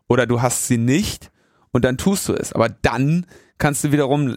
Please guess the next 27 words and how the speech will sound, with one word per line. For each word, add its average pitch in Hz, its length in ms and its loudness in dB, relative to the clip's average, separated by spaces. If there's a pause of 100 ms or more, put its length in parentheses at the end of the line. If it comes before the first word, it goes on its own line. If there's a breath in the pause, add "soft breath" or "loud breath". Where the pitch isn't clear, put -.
nach 110 180 -2
dieser 131 240 0
Regulation 123 520 -2
eigentlich 120 480 -2
keine 123 320 0
Special 147 420 -2
Services 175 520 -2
anbieten, 123 520 -2
weil 120 160 0
sie 127 120 -4
sich 127 220 -6
eben 131 240 0 (340 loud breath)
zum 127 260 0
Nachteil 113 600 0 (360 soft breath)
des 117 140 -2
normalen 123 360 2
Internets, 101 600 -4 (140)
äh, 92 320 0 (280)
äh, - 120 -4
begeben. - 340 -4
Das 104 160 0
heißt, 113 200 0
wir 120 60 2
haben 120 100 0
hier 123 80 2
eine, 120 240 0 (440 loud breath)
also 110 240 0